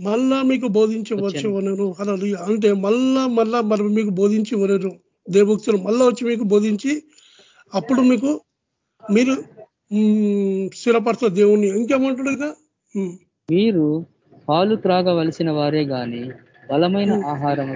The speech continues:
Speaker 2: తినువారు కారు.
Speaker 1: హల్లెలూయా. మీరు పాలు తాగిన వారే కాను బలమైన ఆహారం తినేసి కాదు. పాలంటే దేవుని వాక్యం సాధకరగా ఇంటే పోవాలి వీళ్ళు, ఇంటే పోయే పాలు కనుక, కనుక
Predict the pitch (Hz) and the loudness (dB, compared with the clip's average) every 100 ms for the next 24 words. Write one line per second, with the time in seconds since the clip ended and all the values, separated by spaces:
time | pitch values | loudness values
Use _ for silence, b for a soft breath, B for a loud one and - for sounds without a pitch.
0 | - 139 143 139 139 135 127 123 123 131 | -6 -2 0 2 0 -2 -4 -6 -4 -4
1 | 127 113 - - - _ _ _ - 220 | -4 -6 -12 -18 -20 _ _ _ -4 2
2 | 220 226 240 214 214 196 - 233 277 262 | 2 4 4 4 4 2 0 0 0 -2
3 | 277 269 254 254 240 233 226 214 202 208 | -4 -2 -2 0 0 0 0 0 0 -2
4 | 202 208 220 240 214 214 226 208 208 208 | 0 2 2 2 2 0 -2 0 0 0
5 | 220 196 - 214 226 214 240 185 202 208 | -2 -8 -4 -2 0 0 -2 -2 -2 -2
6 | 196 226 - 220 214 185 190 190 240 - | -4 -6 -8 -8 -6 -6 -6 -6 -8 -12
7 | B B B 214 254 285 233 233 247 254 | B B B 4 6 4 4 4 6 4
8 | 247 220 - - _ _ _ _ _ _ | 2 -2 -6 -14 _ _ _ _ _ _
9 | _ - 208 214 254 233 233 202 208 196 | _ -6 -4 0 2 2 2 0 -2 -2
10 | 185 190 190 196 269 - _ _ _ - | -4 -6 -4 -4 -4 -8 _ _ _ -6
11 | 214 | -4